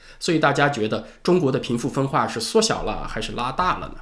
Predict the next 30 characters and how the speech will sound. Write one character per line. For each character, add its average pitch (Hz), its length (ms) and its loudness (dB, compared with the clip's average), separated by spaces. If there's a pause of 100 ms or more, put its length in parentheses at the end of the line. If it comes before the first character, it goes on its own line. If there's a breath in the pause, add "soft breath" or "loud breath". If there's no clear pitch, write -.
(840 loud breath)
越 254 160 8
是 214 100 4
贫 160 200 6
富 185 120 2
分 185 160 2
化 185 160 2
的 139 80 2
社 156 180 2
会， 147 200 2
它 - 140 -6
的 120 100 -2
消 - 340 2
费 180 160 0
力 113 140 -2
就 113 100 -4
会 110 160 -2 (120)
萎 85 160 -8
缩。 - 420 -4 (540 soft breath)
所 - 180 2
以 214 80 6
呢， 165 160 8
中 233 260 6
国 170 140 4
市 - 160 0
场 107 260 -2
这 135 120 -2
块 120 180 -2
香 190 260 2
馍 131 160 4
馍 90 640 0